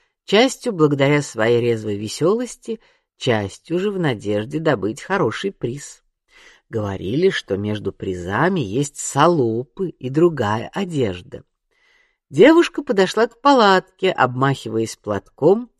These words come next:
её круглые глаза блестели торжеством. «Вот приз для первого бега в мешках», сказала мисс Лидия, взяв большой пакет со стола, где были разложены призы,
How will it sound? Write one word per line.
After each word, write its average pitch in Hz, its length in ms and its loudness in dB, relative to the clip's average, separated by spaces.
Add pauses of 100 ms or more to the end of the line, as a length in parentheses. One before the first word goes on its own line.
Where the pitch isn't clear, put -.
(300)
её 143 200 4
круглые 143 540 2
глаза 117 520 0
блестели 127 520 -4
торжеством. 113 840 -6 (960)
«Вот 233 360 6
приз 247 720 0 (100)
для 135 360 4
первого 147 1000 2
бега 175 600 6
в 208 80 -2
мешках», 143 1200 0 (360)
сказала 107 720 -6
мисс 101 380 -10
Лидия, 110 640 -6 (400)
взяв 139 420 2
большой 131 540 0
пакет 107 520 -6
со - 140 -18
стола, 101 540 -6
где 208 200 -4
были 220 180 -2
разложены 190 640 -2
призы, 175 580 -2